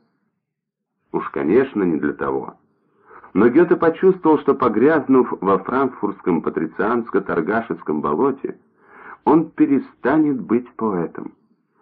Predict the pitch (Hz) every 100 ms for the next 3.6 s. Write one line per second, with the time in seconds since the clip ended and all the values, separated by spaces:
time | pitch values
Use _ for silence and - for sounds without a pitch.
0 | - - 87 104 104 110 110 117 101 101
1 | 113 - 110 98 90 90 110 110 - 87
2 | 95 98 - 110 110 98 98 92 90 95
3 | 90 - 90 69 58 -